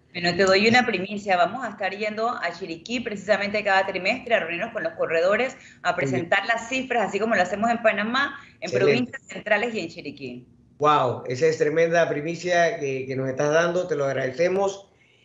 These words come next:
Speaker 2: Y, eh, sobre todo también, pues, eh,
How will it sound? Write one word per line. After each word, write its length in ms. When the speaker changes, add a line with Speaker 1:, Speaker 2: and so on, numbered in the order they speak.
Speaker 2:
Y, 560
eh, 640
sobre 300
todo 240
también, 400
pues, 400
eh, 600